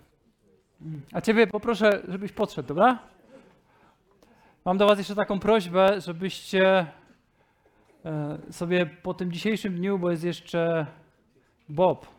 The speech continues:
tak? Bob Spencer jeszcze jest. Żebyście sobie, jak wrócicie do domu, dzisiaj albo jutro, żebyście sobie wzięli te notatki, które zapisaliście,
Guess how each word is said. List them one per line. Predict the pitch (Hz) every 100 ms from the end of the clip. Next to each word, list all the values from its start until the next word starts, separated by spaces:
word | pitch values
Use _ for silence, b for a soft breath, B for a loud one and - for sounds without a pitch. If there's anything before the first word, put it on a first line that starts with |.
| -
tak? | 208 240 - -
Bob | 165 170
Spencer | - - 165 147 143
jeszcze | 135 127 147
jest. | 139 143 156 - - b b b b b b b b b b b b
Żebyście | 139 147 170 -
sobie, | 185 190 180 185 185 185
jak | 170 156
wrócicie | 170 - 233
do | 196
domu, | 180 208 180 165 196 - - _ _ _ _ _ _ _ _
dzisiaj | 143 170 190 180
albo | 151 143
jutro, | 165 180 151 143 143
żebyście | 147 147 156
sobie | 170 165
wzięli | 180 208
te | 196
notatki, | 180 170 190 - 160
które | 160 151
zapisaliście, | 147 151 143 139 131 - 143 143